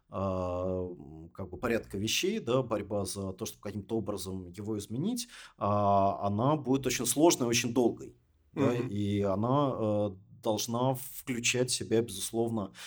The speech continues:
Speaker 1: вопрос, э, тактики, вопрос стратегии. А это значит, что она должна в себя включать и, э, серьезный вопрос как бы о целях, о том, для чего все это делается. Да, если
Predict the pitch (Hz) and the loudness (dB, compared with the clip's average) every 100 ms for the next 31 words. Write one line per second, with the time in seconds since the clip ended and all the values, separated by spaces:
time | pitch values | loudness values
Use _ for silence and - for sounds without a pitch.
0 | - - 101 - 113 110 - - 98 98 | -16 -4 -2 0 0 0 0 -4 -4 -2
1 | 98 98 - 143 170 - 127 104 101 101 | 0 -2 2 4 4 0 -6 -4 -4 -2
2 | 113 - 123 120 120 120 - - - - | -2 0 0 2 0 -2 -10 -20 -20 -20
3 | - - 101 98 98 139 - - - - | -12 -4 2 4 4 2 0 0 0 0
4 | - 117 120 127 117 120 143 123 117 - | -2 -2 0 0 0 0 0 0 -2 -4
5 | 107 127 143 139 107 107 120 131 - - | -2 2 2 0 -2 -2 0 0 -2 -10
6 | 107 104 101 127 107 131 117 117 113 107 | -2 0 2 2 4 4 4 2 2 2
7 | 104 101 95 113 117 - 98 95 101 - | 2 0 -2 0 -2 -2 -4 -2 2 4
8 | 120 80 - - 87 - 107 95 87 90 | 4 2 -10 -12 -8 -4 -2 -2 -4 -10
9 | 90 104 104 - 117 131 - 90 95 95 | -4 0 0 2 2 2 0 -2 -2 -2
10 | 85 60 - - - 98 104 92 - 92 | -2 -4 -8 -10 -6 -2 0 -2 -4 -8
11 | 90 | -12